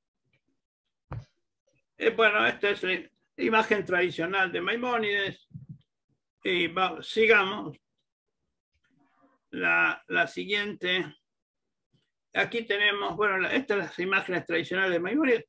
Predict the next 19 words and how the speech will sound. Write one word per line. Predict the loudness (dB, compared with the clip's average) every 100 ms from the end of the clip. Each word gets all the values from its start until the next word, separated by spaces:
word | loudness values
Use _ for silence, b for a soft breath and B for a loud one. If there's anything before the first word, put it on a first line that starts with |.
| 2
Todas | 4 6 4 2
provienen, | 2 4 4 -2 -2 -8 -8 -12 -14 _ _ 0
todas | 4 4 2
provienen, | 0 2 2 0 0
todas | 0 2
estas | 0 -2 -4
imágenes | 0 0 0 -4 -4
provienen | 0 2 4 4 2 -4 -10 _ _ -4
recién | 2 2 2 0 2
de, | -2 -4
de | -4 -2
mil | 2 2
setecientos | 2 -4 -2 -2 0
cuarenta | 0 0 -2
y | -4
cuatro, | 4 4 4 -2 -4 -8 B B B -16
que | -8
fue, | 2 4 4 0 -4 -6 B B
eh, | -4 0 0 0 -2 -4 -4